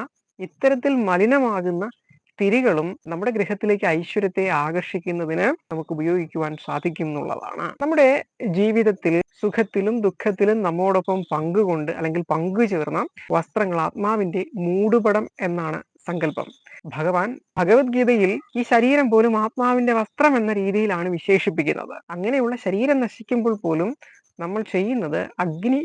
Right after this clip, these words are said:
ശുദ്ധി വരുത്തുക എന്നുള്ളതാണ്, അല്ലെങ്കിൽ അഗ്നിയിൽ ദഹിപ്പിക്കുക എന്നുള്ളതാണ്. ഇവിടെ നിലവിളക്കിൽ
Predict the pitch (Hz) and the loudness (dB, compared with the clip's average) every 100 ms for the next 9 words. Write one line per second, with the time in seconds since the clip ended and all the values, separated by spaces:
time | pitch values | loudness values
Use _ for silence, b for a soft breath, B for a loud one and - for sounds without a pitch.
0 | 294 196 160 202 180 165 - 185 190 160 | -4 -4 0 2 2 0 0 0 0 0
1 | 151 151 - - - B B 311 302 302 | -2 -2 -4 -8 -16 B B 2 4 4
2 | 277 214 247 277 247 214 220 208 226 - | 4 4 2 2 2 2 0 0 0 0
3 | 226 - 190 180 160 135 - - _ 175 | 0 0 0 2 2 0 -2 -8 _ -6
4 | 175 175 170 196 240 254 285 | -2 0 0 2 2 2 0